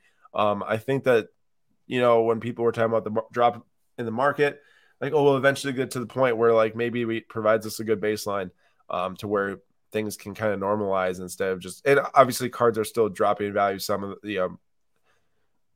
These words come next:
for whatever they are, people don't care about the players. They're too price high in general. There's too many of them. But if you're looking at the right stuff,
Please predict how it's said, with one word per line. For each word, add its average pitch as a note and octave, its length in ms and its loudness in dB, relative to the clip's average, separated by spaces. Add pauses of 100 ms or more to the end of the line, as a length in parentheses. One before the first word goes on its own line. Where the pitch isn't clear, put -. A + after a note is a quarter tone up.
(560)
for C#3+ 140 4
whatever D3 300 12
they A#2+ 200 4
are, G2+ 360 4 (480)
people A#2 240 0
don't A2 100 0
care A2 100 2
about G#2+ 120 2
the G#2+ 100 -18
players. A#2 500 4
They're G2 200 -4
too A#2 200 -6
price G#2 320 0
high G2+ 220 0
in F#2+ 80 -4
general. B2 260 2
There's G#2 120 -2
too - 140 -8
many A#2 260 2
of A2 120 2
them. A2 220 0
But A2 160 2
if G#2 120 -4
you're A2 240 -4
looking C3+ 360 0
at B2+ 160 -2
the A2 100 -2
right A2 240 0
stuff, - 380 0